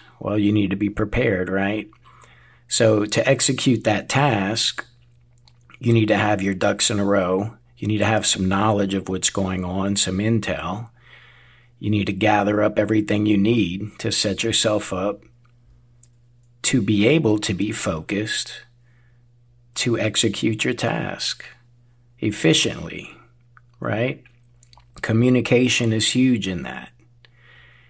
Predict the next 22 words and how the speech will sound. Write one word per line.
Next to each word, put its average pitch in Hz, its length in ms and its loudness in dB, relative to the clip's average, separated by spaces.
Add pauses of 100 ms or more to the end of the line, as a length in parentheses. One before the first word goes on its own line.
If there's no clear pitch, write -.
(760)
Communication 117 800 2
is 98 160 -2
a, 101 180 -4
is 104 160 -2
a 95 60 -4
big 117 280 0
part 113 300 2
of 95 160 0
it, 95 180 -2
and 104 160 -4
communication 113 840 2
is 98 140 0
another 104 340 0
cornerstone 101 920 0
to 98 640 -2 (160)
our 101 160 0
foundation, 101 800 -2 (400)
because 98 260 -4
if 104 180 -2
we're 117 80 4
not 117 240 2
communicating, 101 1000 0